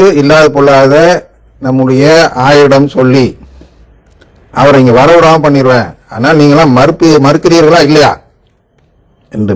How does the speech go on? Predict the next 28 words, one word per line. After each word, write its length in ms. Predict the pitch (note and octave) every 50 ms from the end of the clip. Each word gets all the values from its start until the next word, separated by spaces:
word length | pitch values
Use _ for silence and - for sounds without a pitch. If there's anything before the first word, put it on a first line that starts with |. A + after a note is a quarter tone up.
| G2
மிரட்டி 360 | G#2 C3+ C3+ B2+ - - B2+ A2+ - _ -
கேட்டார். 360 | - F#2+ - - - - - _ _ _ _ _ _ _ _ _ _ _ _ _ _ _ _ _ _ - - _ _ _ _ _ _ _ _ _ _ - -
சபையில 300 | - - A#2 C#3 C#3+ B2+
of 80 | - -
course 160 | C3 B2+ A#2+
யாரும் 220 | A#2 A#2+ A#2+ A#2 A#2
மறுக்க 220 | A#2 A2+ - B2+ B2
மாட்டேன்னு 280 | A#2+ A#2 G#2+ A2+ A2+ A2
சொல்லி 140 | A2 A2 G#2+
வெளியே 220 | G#2+ G#2 G#2+ A2 G#2+
வந்துட்டாங்க, 380 | G#2 G#2 G2+ - F#2+ D#2+ - A#2+ D3+ G#3+ A3+ - _ _ - _ _ _ _ _ _ _ _ _ _ _ _
கேட்போராகவே 1080 | - A#2 A2 - - A2+ A2 G#2+ G2 F#2+ - G2+ F2+ D#2+ D2+ D#2 - - - - F2+ F2 F#2+ F#2+
இருக்கிறார்கள், 580 | F#2 F#2 F#2 - - F#2+ F#2 F2+ - - A#2 D3 E3 F3+ -
அது 140 | - B2+ C3
வேற 100 | C#3+ D3+ C#3 -
சமாச்சாரம். 440 | D3+ C#3 B2 G2+ F#2+ - - - - _ _ _ _ _ _ _ _ _ _ _ _ _ _ _ _ _ _ _ _ _ _ _ - - - -
அப்படின்னா 300 | G2+ G2+ A2+ B2+ D3+ C#3
என்னன்னா, 300 | A#2+ A#2 A2 - - F#2 - - - - C#3+ - _ _
இது 120 | - - G#3
எப்படி 160 | G#3 - D4 -
கேட்டாருன்னா, 420 | A#3+ - - - - G3+ A#3+ - B3 C4+ C4+ - - _ _ - - - - - -
"நீ 80 | - B3 A#2+ -
praise 240 | - C3+ - E3+ -
the 80 | - -
Lord 160 | - - D3+ D3+
சொல்லனா 300 | C3+ C3+ C3 C#3 D#3 - - - - - -
இங்க 100 | C3+ C3 B2+
இருக்கக்கூடாது 400 | A#2+ - A#2+ - B2+ - -